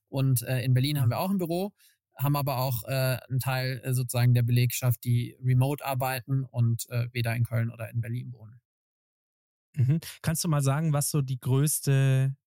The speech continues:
Speaker 2: was so euer, ähm, wenn du so euer Team, die Teamstruktur anschaust, was so eure größte Belegung ist? Wahrscheinlich Sales, oder?
Speaker 1: Ähm, genau, also bei uns heißt es Commercial, das, äh, umfasst dann nochmal, äh, deutlich mehr, äh, als sozusagen nur den reinen Vertrieb.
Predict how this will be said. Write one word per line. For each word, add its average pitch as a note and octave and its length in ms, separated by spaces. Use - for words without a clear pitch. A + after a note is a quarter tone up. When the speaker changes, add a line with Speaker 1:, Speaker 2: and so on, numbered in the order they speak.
Speaker 2:
was C3 200
so D3+ 140
euer, C3 400
ähm, B2 400
wenn B2 80
du B2 80
so B2+ 100
euer B2 220
Team, D3+ 340
die A#2 220
Teamstruktur C#3 600
anschaust, B2+ 320
was B2+ 120
so C3+ 100
eure B2+ 240
größte C#3+ 300
Belegung C#3 400
ist? E3+ 180
Wahrscheinlich A#2 320
Sales, A2 400
oder? A#2+ 180
Speaker 1:
Ähm, C3+ 220
genau, B2+ 220
also A#2+ 220
bei B2 140
uns C3 160
heißt C3+ 240
es C#3+ 120
Commercial, D3+ 520
das, B2+ 260
äh, B2+ 260
umfasst B2 400
dann C3 140
nochmal, B2 840
äh, A#2 40
deutlich B2+ 440
mehr, D3+ 460
äh, D#3 280
als C3+ 180
sozusagen C3 420
nur E3+ 220
den D#3 200
reinen C#3+ 320
Vertrieb. F3 460